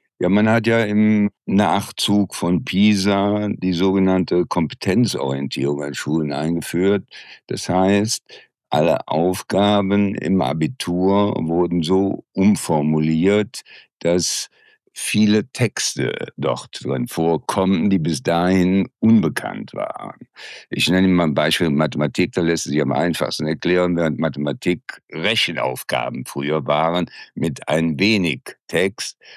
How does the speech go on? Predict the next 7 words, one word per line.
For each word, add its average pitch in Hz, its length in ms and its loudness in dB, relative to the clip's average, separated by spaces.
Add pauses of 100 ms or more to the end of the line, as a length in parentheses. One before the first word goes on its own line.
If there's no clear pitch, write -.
(120)
sind 87 200 0
es 76 200 -2
heute 87 520 0 (420)
Textaufgaben 85 1160 0
mit 78 380 -2
wenig 92 400 0
Rechenaufgaben. - 920 -2